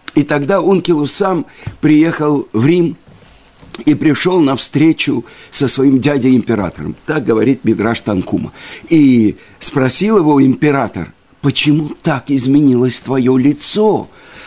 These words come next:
Если кто-то тебя обидел, если кто-то причинил тебе какой-то ущерб – я его арестую и прикажу отрубить ему голову». «Нет, дядя, я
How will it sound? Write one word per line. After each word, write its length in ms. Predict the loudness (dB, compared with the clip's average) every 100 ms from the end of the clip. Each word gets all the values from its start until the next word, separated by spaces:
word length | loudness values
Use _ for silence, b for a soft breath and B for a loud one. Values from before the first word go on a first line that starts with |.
| B B _ _ _ _
Если 320 | 0 2 0
кто-то 400 | -4 -2 -2 -2
тебя 380 | -2 0 0 -2
обидел, 460 | -2 0 2 2 2
если 280 | 2 0 -4
кто-то 580 | -2 0 0 0 -6 B B -2
причинил 560 | -2 0 0 2 0
тебе 200 | 2 0
какой-то 460 | 0 -2 -2 0 0
ущерб – 500 | 0 0 0 -2 -8 b b b -4
я 260 | 0 2
его 460 | 0 2 2 2 -2
арестую 720 | -4 0 0 -2 -2 0 0 0
и 40 |
прикажу 540 | -2 -4 -2 -2 0
отрубить 680 | -2 -4 -2 0 0 -4 -2
ему 180 | -2 0
голову». 400 | 0 0 -4 -10 b b -6
«Нет, 520 | 0 4 4 0 -4
дядя, 480 | -6 -6 -6 -12 -20 -20 _ b b b b b b _ _ _ -6
я 680 | -2 0 0 -2 -4 -8